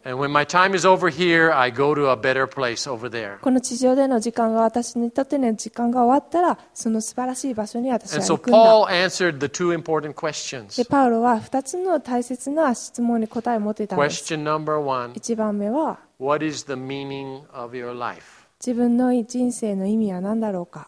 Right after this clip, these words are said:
Speaker 1: Answer it.
Speaker 2: それに答えてください。
Speaker 1: Why do you wake up in the morning?
Speaker 2: どうして皆さん朝起きていますか？
Speaker 1: What is the meaning?
Speaker 2: 意味は何ですか？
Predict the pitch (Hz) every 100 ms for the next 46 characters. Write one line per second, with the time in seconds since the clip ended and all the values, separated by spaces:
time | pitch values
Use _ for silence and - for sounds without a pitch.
0 | _ - 143 - 151 131 104 _ _ _
1 | _ _ - 226 226 247 247 185 _ _
2 | _ 220 220 202 190 190 190 175 139 139
3 | 143 147 143 143 147 143 139 131 135 135
4 | 117 98 - 294 - 254 220 226 214 196
5 | 202 - 190 - - 202 202 - 208 233
6 | - _ _ _ _ _ 123 135 143 -
7 | 143 131 143 143 123 101 _ _ _ _
8 | 233 226 202 196 208 220 208 - - 262